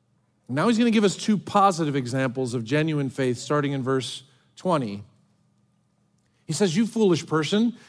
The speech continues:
do you want evidence that faith without deeds is useless?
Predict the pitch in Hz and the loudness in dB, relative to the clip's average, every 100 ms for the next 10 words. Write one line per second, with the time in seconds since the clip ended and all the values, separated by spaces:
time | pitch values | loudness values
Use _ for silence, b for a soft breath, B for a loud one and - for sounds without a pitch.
0 | B - 185 220 208 180 180 214 277 240 | B 0 4 6 6 4 2 4 2 0
1 | 175 139 208 202 196 185 160 180 208 170 | -6 0 0 2 2 2 2 0 0 0
2 | 147 151 220 294 320 - - - | -2 -2 -2 0 -2 -2 -12 -18